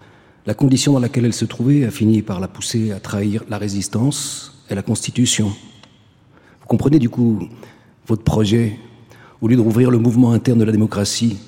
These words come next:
il représente simplement une tentative extrême pour moderniser le régime capitaliste. Mais revenons à nous. <clears throat> Si vous voulez qu'on vous trouve, vous et votre histoire un peu moins ignoble,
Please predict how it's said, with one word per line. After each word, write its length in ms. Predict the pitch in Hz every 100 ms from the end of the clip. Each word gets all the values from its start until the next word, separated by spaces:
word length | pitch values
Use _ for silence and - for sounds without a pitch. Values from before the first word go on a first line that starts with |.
| - _ _ -
il 60 |
représente 360 | 110 120 123 123
simplement 460 | 123 131 131 127
une 180 | 123 110
tentative 440 | 123 120 113 123 117
extrême 800 | - - 131 143 151 147 139 151
pour 160 | - 98
moderniser 580 | 123 123 123 120 117 131
le 80 |
régime 280 | 120 90 90
capitaliste. 640 | - - 101 101 117 - 92 - - _ _ _ _ _ _ _ _ _ _ _ _ _ _ _ _ _ _ _ _ _ _ _ -
Mais 200 | 104 101
revenons 380 | 101 107 123 113
à 80 | 107
nous. 200 | 98 90 - - -
<clears throat> 60 | 139 135 101 - - - -
Si 120 | 120
vous 60 |
voulez 120 | 135 147
qu'on 140 | 107
vous 160 | 98 107
trouve, 340 | 139 123 95
vous 200 | 104 117
et 20 |
votre 220 | 95 92 113
histoire 340 | - 127 110
un 60 | 92
peu 100 | 101
moins 160 | 104 -
ignoble, 560 | 113 135 139 104 98